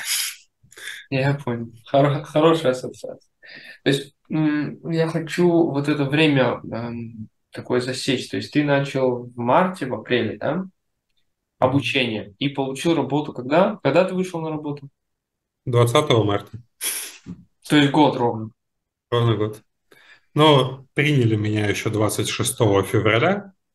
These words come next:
Speaker 2: но так как там военный объект, пока меня охрана проверила, пока все бумаги мне сделали.
Speaker 1: Мгм.
Speaker 2: Вот.
Speaker 1: Я понял. То есть ровно год прошло с начала обучения и получения работы.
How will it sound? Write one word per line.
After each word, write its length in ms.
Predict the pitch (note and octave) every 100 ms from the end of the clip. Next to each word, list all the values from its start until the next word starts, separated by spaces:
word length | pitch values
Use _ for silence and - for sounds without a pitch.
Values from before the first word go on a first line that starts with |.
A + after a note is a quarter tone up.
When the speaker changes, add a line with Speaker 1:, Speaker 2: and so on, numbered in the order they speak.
| -
Speaker 2:
но 320 | G#2+ A#2 A2+
так 220 | A2+ G#2+
как 200 | G#2+ -
там 240 | G#2+ G2
военный 480 | G2 G#2 G2+ F#2+ G2
объект, 400 | G#2+ D#3+ F#3 -
пока 280 | G2 F#2 G2+
меня 680 | F#2+ F#2 F#2 F#2 F#2+ F#2 F#2 _ _ _ _ - - - _ _ _ _
охрана 440 | B2 - D#3+ D#3+
проверила, 540 | - B2 A#2 A2 G2+ G2
пока 280 | G2 F#2 F#2+
все 180 | -
бумаги 380 | - G#2+ D#3 C#3
мне 180 | G#2+ G#2
сделали. 540 | F#2+ G2 F#2+ F#2+ F#2+ - _ -
Speaker 1:
Мгм. 260 | C#3 C#3
Speaker 2:
Вот. 80 | D#3 - _ _ _ _ _ _ _ _ _ _ _
Speaker 1:
Я 160 | D3 D3+
понял. 240 | C3+ A#2+
То 60 | C#3+
есть 160 | C3
ровно 280 | F3 F#3+ D#3+
год 240 | D3 D#3+
прошло 360 | - C3 - F#3
с 80 | F3
начала 380 | C3+ C#3 C3 C3
обучения 480 | C3 D3+ F#3+ D3
и 40 | -
получения 400 | B2 - C#3+ B2+
работы. 260 | A2+ -